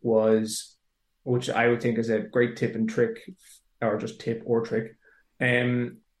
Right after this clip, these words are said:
was when I went to edit the book, that's when I created my character Bible. I didn't do that thing. I think a lot of people are like, "Okay, I have two weeks off. I'm gonna sit down. I'm gonna write everything out." That gets boring as shit, and you leave it, and you don't finish it.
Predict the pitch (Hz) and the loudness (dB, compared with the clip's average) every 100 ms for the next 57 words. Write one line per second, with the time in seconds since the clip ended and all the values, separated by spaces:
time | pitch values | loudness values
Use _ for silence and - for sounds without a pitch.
0 | _ _ _ _ _ _ _ - 143 135 | _ _ _ _ _ _ _ -6 0 2
1 | 127 135 135 - - 117 - - 131 185 | 4 4 4 0 -2 0 0 0 0 -2
2 | - _ _ _ _ _ _ _ 135 131 | -4 _ _ _ _ _ _ _ -2 -2
3 | - 143 131 135 120 113 113 113 117 110 | 0 0 0 2 2 2 0 0 0 0
4 | 117 110 98 - 110 131 165 160 160 147 | -2 -4 -4 -2 -2 0 0 2 2 0
5 | - 131 127 127 - _ _ - 139 151 | 0 -2 0 -2 -6 _ _ 0 2 2
6 | 165 147 - 123 139 - 165 - 135 123 | 0 -2 0 2 2 4 2 2 2 2
7 | 143 135 113 - _ _ _ - 120 - | 2 2 -2 -4 _ _ _ -14 -6 4
8 | 185 202 185 151 156 - _ _ 127 113 | 6 6 4 2 2 -6 _ _ -6 -6
9 | 110 - 190 185 156 160 135 117 113 147 | -2 0 0 2 0 0 -2 -4 -2 2
10 | 147 147 131 135 117 110 - - - - | 4 2 0 -4 -4 -6 -12 -8 -6 -4
11 | 190 123 131 131 151 160 120 117 - - | -4 -2 2 4 6 4 -2 -4 -4 -2
12 | 120 - - 123 117 117 120 113 - - | -4 -4 -4 -2 0 0 -2 -4 -12 -6
13 | 123 117 123 131 139 - 127 113 110 - | -4 0 0 0 -2 -2 -2 -2 -4 -6